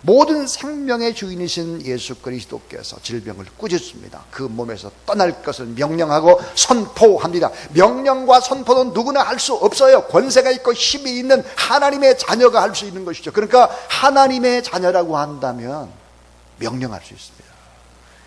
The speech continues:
"예수 그리스도 이름 권세로 명하노니 그 질병은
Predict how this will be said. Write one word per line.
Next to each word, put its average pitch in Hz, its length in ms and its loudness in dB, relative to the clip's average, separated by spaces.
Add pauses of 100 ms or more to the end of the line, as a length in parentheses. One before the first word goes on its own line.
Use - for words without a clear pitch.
"예수 135 400 -8
그리스도 117 320 -14
이름 110 280 -14
권세로 98 500 -16
명하노니 101 440 -16 (200)
그 202 200 2
질병은 190 520 2